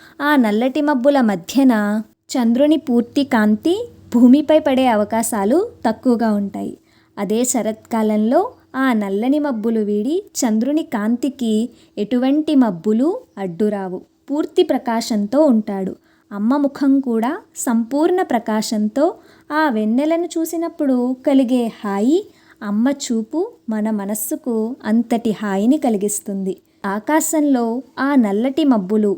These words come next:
అనే అజ్ఞానము తొలగి ఆ నిర్మలమైన ఆకాశంలో వెలిసిన పౌర్ణమి కాంతి అంటే సంపూర్ణమైన జ్ఞానాన్ని కలిగినది అమ్మ ముఖకాంతి. అలా అమ్మను దర్శించిన వారికి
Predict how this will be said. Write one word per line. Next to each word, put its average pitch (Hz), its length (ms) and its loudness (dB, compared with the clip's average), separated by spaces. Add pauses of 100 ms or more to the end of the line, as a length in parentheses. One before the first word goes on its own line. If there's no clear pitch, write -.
(180)
అనే 247 220 2
అజ్ఞానము 247 640 4
తొలగి 196 500 0 (460)
ఆ 254 180 0
నిర్మలమైన 277 720 0
ఆకాశంలో 254 880 0
వెలిసిన 254 480 0 (720)
పౌర్ణమి 254 420 0
కాంతి 240 580 0
అంటే 202 320 0 (240)
సంపూర్ణమైన 320 920 0
జ్ఞానాన్ని 220 680 0
కలిగినది 214 600 -2 (420)
అమ్మ 220 240 2
ముఖకాంతి. 208 840 -2 (320)
అలా 202 260 -4 (280)
అమ్మను 247 360 2
దర్శించిన 320 680 0
వారికి 294 640 -4